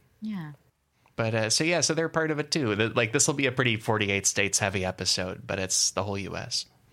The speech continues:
Speaker 1: Yes, the continental.
Speaker 2: And,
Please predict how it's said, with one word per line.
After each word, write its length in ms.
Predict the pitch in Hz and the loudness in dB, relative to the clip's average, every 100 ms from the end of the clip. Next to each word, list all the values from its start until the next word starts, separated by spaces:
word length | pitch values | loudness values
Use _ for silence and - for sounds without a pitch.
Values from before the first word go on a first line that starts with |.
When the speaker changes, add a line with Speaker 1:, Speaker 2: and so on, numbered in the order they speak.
| _ - | _ -6
Speaker 1:
Yes, 260 | 180 156 - | -4 -2 -2
the 100 | 180 | -2
continental. 920 | - 226 233 220 196 180 - 170 165 _ _ _ _ - | 2 2 2 2 2 2 0 0 -2 _ _ _ _ -2
Speaker 2:
And, 320 | 117 120 117 | 2 2 0